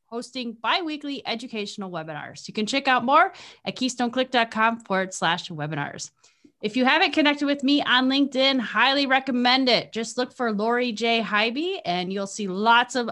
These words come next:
awesome content, as well as all of our, uh, po-, uh, social media and, um, social capital posts. Today's guest is Matan Govish. Matan is the founder of Fit Hit, an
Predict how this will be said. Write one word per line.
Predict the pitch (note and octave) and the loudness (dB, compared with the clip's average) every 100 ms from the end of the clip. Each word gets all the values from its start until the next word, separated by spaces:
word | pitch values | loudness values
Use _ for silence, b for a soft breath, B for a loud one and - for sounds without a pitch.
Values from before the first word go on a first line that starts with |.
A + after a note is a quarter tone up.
| - - | -4 2
awesome | C4 C#4 C4 B3+ | 2 2 -2 -2
content, | C4+ C4+ C4 C#4 C#4 | 2 0 0 -4 -4
as | G3+ G3 | -6 -4
well | A3 | -4
as | A3+ G3+ - | -2 -4 -4
all | G#3+ | -2
of | A3+ A3 | 0 0
our, | G#3+ G3+ G#3 B B - | 2 0 -4 B B -4
uh, | F#3 F#3 F3+ - | 0 2 2 -4
po-, | - B3+ A#3+ | 0 2 2
uh, | F#3+ F#3+ F#3+ | 2 2 0
social | A#3+ A#3+ C4 | -2 -4 -4
media | B3+ C#4 C4+ C#4 - | -2 2 4 2 2
and, | G#3+ G#3+ G#3+ - | 0 0 -2 -2
um, | G3 G3 G3 G3+ - _ _ _ _ _ - | -2 -2 -2 -4 -8 _ _ _ _ _ -10
social | - G3+ G3+ | -4 -2 -2
capital | - F3 E3+ E3+ D#3+ | -2 -4 -4 -8 -8
posts. | - A#3 B3+ - - - B B B - | -6 -6 -6 -12 -18 -20 B B B -8
Today's | C4 B3+ C#4+ E4+ F4+ C#4+ A3 | -4 0 2 2 2 -2 -2
guest | C4 D#4 - - A3+ | 2 2 -2 -8 -6
is | A3 - | -6 -6
Matan | G3 G3+ - C#4+ E4+ F4 C4+ | -10 -8 -2 2 2 -2 -6
Govish. | A3 G3 D3+ - - | -4 -4 -4 -12 -12
Matan | G#3 A#3+ D4+ D4+ | -8 0 0 0
is | A#3 | -6
the | A3+ | -6
founder | B3 B3 A#3+ | -4 -2 -2
of | - - | -4 -8
Fit | - C#4 D#3 | -4 -4 -4
Hit, | F3 - | -8 -8
an | D#3+ | -10